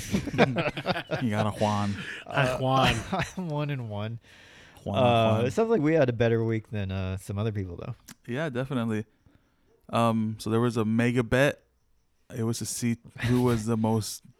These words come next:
Speaker 1: strongest, is dominantest, the Monje.
Speaker 2: Who came up on top?
Speaker 1: Um, the underdog scraped by. He didn't just scrape by. He, I think he did. No, he beat him by ten, twenty,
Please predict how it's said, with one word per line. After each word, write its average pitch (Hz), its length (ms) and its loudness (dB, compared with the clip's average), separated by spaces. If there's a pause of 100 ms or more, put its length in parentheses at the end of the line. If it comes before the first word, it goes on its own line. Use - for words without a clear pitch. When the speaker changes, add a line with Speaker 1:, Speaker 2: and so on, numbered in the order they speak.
(260)
Speaker 1:
strongest, 123 680 -2
is 113 160 -2
dominantest, 113 960 -2
the 107 80 -8
Monje. 117 500 0 (1000)
Speaker 2:
Who 123 120 -6
came 135 280 -6
up 127 80 -10
on 120 80 -10
top? 143 340 -12 (140)
Speaker 1:
Um, 110 500 0
the - 180 2
underdog 139 420 4
scraped 139 340 2
by. 131 340 6
He 135 140 0
didn't 147 220 2
just 135 160 2
scrape 113 260 -2
by. 117 240 2
He, 117 120 0
I 113 40 0
think 127 160 0
he 127 60 0
did. 107 320 -2 (220)
No, 190 340 4 (340)
he 147 140 -2
beat 127 200 4
him 120 80 4
by 113 120 2
ten, 101 340 -4 (720)
twenty, 104 300 -2